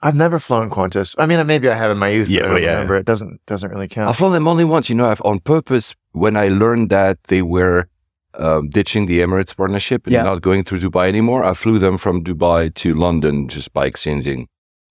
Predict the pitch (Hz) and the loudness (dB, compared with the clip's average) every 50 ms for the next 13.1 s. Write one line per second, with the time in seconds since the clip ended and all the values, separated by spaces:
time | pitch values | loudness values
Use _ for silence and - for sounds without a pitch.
0 | _ _ - - 92 113 123 123 113 92 78 - 123 113 - - - - - _ | _ _ -4 -2 0 0 0 0 -2 -4 -2 -2 -2 -2 -2 -4 -8 -12 -14 _
1 | - - - 76 87 87 67 58 58 53 - - 69 71 62 55 50 62 64 - | -10 -4 -2 0 0 0 0 -2 -4 -4 -4 -4 -4 -4 -4 -4 -4 -2 -2 0
2 | 143 160 156 151 147 139 120 117 113 113 117 120 123 104 104 92 85 92 90 82 | 0 0 0 0 0 -2 -2 -2 -2 -2 -2 -2 0 0 -2 -2 0 0 0 0
3 | 78 69 80 98 107 98 78 71 69 80 82 80 73 69 65 64 60 64 - 80 | 2 2 2 0 0 0 -2 -2 0 0 0 2 0 0 -2 -2 -4 -2 0 0
4 | 85 82 76 - - _ _ _ _ _ - 101 95 - - 131 120 117 110 - | 0 0 0 -4 -10 _ _ _ _ _ -4 -4 -4 -2 0 0 0 0 0 0
5 | 104 82 85 85 80 78 76 78 78 78 78 - - _ _ _ _ - 87 92 | -2 0 0 0 0 0 2 2 2 2 2 0 -2 _ _ _ _ -2 -2 -2
6 | - - 90 76 - - 85 71 71 64 60 64 65 69 65 64 62 64 - - | -2 -2 -4 -2 -2 -2 -2 -2 -2 -2 -4 -6 -6 -4 -4 -4 -4 -4 -6 -6
7 | - - - - - 120 117 123 117 117 113 104 95 - 78 - - 64 64 78 | -6 -4 -4 -2 0 2 2 4 2 2 0 -2 -4 -6 -10 -10 -8 -4 0 0
8 | 76 73 65 62 - - - - - - - - - - - - - - - - | 2 0 0 -2 -6 -8 -10 -12 -14 -14 -14 -16 -20 -16 -14 -14 -10 -4 0 0
9 | 87 180 180 135 139 143 147 135 135 - - - 175 165 - - - 156 160 170 | 2 2 2 2 0 0 0 -2 -2 -2 0 -2 -2 -2 -2 -2 0 2 2 2
10 | - - - 139 139 - - 135 135 139 - - 135 - - 131 135 143 143 139 | -2 -4 -4 -4 -4 0 0 0 0 0 -2 -4 -6 -4 -2 -4 -4 -4 -2 -2
11 | 123 123 123 147 139 135 - - 131 131 131 135 85 78 65 147 151 156 - - | 0 2 2 2 2 0 0 0 0 2 2 0 0 0 0 0 0 0 -2 -4
12 | - 80 87 87 - 82 - 135 120 95 - - 113 127 135 139 135 110 98 92 | -2 0 2 2 2 2 2 0 -2 -2 -2 0 2 2 2 2 2 0 -2 -4
13 | 95 - | -4 -6